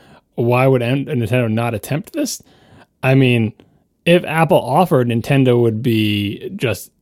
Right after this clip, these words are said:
you know, incredibly foolish to refuse. Apple would never offer. But, uh, Nintendo is also a very proud company and tends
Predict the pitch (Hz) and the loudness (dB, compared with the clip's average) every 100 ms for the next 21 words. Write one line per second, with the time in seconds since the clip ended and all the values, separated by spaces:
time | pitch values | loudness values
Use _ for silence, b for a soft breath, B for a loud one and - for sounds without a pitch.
0 | _ - 107 95 - 139 - 160 143 147 | _ -8 -6 -6 -4 -4 0 2 2 2
1 | 123 104 147 147 127 - 127 104 127 113 | 0 0 2 2 0 0 -2 -2 -4 -6
2 | 104 202 170 110 92 87 82 80 78 110 | -4 0 0 -2 -8 -10 -10 -12 -12 -6
3 | 147 117 b b b _ - _ _ 175 | -6 -6 b b b _ -20 _ _ -6
4 | 156 147 139 151 165 151 143 139 120 123 | -4 -2 -2 0 2 2 2 0 -2 -2
5 | 117 107 110 101 104 104 - 180 180 165 | -4 -2 -2 -2 -4 -4 -4 -2 -2 0
6 | 156 143 147 127 127 - - 254 359 349 | -2 -2 -2 0 -2 -6 -8 -4 -2 -2
7 | - | -4